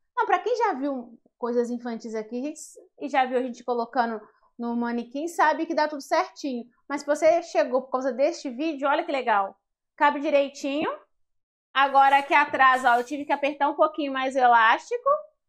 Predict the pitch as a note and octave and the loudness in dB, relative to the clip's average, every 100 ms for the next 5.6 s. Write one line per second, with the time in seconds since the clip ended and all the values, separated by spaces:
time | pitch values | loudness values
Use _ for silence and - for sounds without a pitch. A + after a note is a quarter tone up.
0 | _ B3 C4 C4+ C4+ C4 B3 B3 B3 A#3+ | _ -4 -4 -6 -4 0 2 0 -2 -8
1 | C#4+ D#4 D#4+ A3+ - _ _ _ _ D#4 | -6 -2 0 0 -2 _ _ _ _ -2
2 | - D4+ A#3+ D4 D4 D#4 E4+ E4 C#4+ C4+ | 4 4 4 -2 0 2 2 0 -2 -4
3 | - C4 A#3 - F4+ G4 D4+ - _ C#4+ | -6 -10 -10 -6 -4 -2 -4 -10 _ -4
4 | C#4+ F4 E4+ D#4+ D#4 E4+ - C4+ D#4+ D4+ | 2 2 4 4 6 2 -2 -4 0 2
5 | D4 C4+ D4 F4 E4 C4+ | 0 0 -2 -2 -2 -4